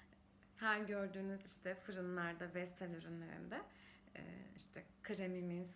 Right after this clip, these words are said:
kırmızımız, siyahımız ben tasarlıyorum. Ee, bu arada, e, fırın fabrikam olarak, e, bütün, e,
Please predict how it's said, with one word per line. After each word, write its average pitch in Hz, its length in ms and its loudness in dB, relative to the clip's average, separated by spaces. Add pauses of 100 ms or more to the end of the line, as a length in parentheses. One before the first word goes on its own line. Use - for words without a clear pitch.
(140)
kırmızımız, 180 720 0
siyahımız 185 680 0 (720)
ben 190 180 4
tasarlıyorum. 151 760 -6 (580)
Ee, 156 280 -4 (440)
bu 220 100 2
arada, 220 440 4 (440)
e, 185 320 -2 (100)
fırın 202 280 0
fabrikam 170 680 -4 (200)
olarak, 170 520 -4 (480)
e, 180 60 -4 (400)
bütün, 202 440 -2
e, 196 300 -6